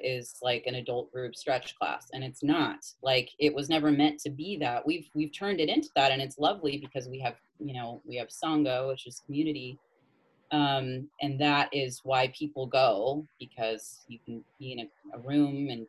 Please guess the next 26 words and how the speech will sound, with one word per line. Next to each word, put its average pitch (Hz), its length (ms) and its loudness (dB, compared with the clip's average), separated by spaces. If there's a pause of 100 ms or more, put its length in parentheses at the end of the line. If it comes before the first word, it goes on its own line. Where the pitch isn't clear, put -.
proximity, 143 720 0
you 135 180 -12
know, 120 140 -6
with 123 160 -6
other 127 240 -4 (160)
people, 135 560 -4 (140)
and 120 400 -12 (600)
you, 135 360 -2
the 147 160 4
only 156 180 6
reason 147 400 4
we 139 140 -6
do, 131 520 -4 (480)
you 156 140 2
know, 123 400 2 (140)
asana 135 680 0
is 127 240 -8
the 120 220 0 (180)
physical 143 460 -4
postures, 120 720 -2
is 135 200 -8 (120)
to, 120 460 -6 (160)
um, 120 400 -8 (380)
to 123 300 -6 (1080)
kind 147 200 2
of - 80 -2